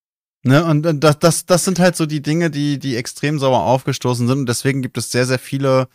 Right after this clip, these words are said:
äh, mittel-, kleine oder mittelgroße Streamer, die jetzt wahnsinnig über-, überlegen oder eben gerade aufhören zu streamen, wie, wie einige Leute, mit denen ich jetzt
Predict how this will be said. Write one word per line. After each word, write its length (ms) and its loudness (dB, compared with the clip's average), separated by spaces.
äh, 260 4
mittel-, 600 2
kleine 320 2
oder 180 2
mittelgroße 560 -4
Streamer, 400 0
die 100 -4
jetzt 380 -4
wahnsinnig 600 -4
über-, 280 -4
überlegen 480 0
oder 180 0
eben 240 -2
gerade 280 -2
aufhören 400 2
zu 120 -6
streamen, 640 -4
wie, 220 -4
wie 220 -8
einige 320 0
Leute, 300 4
mit 180 -4
denen 180 -2
ich 240 -6
jetzt 380 -4